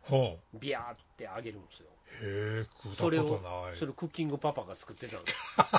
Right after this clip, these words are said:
Speaker 1: <laughs>
Speaker 2: いや、ほんで食ったこともあんの、俺、レバーカツ。
Speaker 1: あ、あ、そう。
Speaker 2: ほんで、クッキングパパが作った時に、レバーが苦手の人に、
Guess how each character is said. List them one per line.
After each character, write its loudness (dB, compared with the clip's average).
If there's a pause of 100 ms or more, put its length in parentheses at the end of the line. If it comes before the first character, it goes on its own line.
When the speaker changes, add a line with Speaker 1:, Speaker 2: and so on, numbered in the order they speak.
(140)
Speaker 1:
<laughs> -2
Speaker 2:
い 6
や、 12
ほ 8
ん 2
で 2
食 -8
っ -14
た 8
こ 2
と 4
も 8
あ 10
ん 2
の、 0
俺、 2
レ 2
バ 8
ー 6
カ -6
ツ。 -8
Speaker 1:
あ、 8
あ、 12
そ 0 (180)
う。 0
Speaker 2:
ほ 4
ん 0
で、 6
ク -2
ッ -2
キ -6
ン -6
グ 0
パ 8
パ 4
が 0
作 -8
っ -6
た 2
時 -4
に、 -4
レ 6
バ 8
ー 4
が 6
苦 4
手 2
の 0
人 -2
に、 -4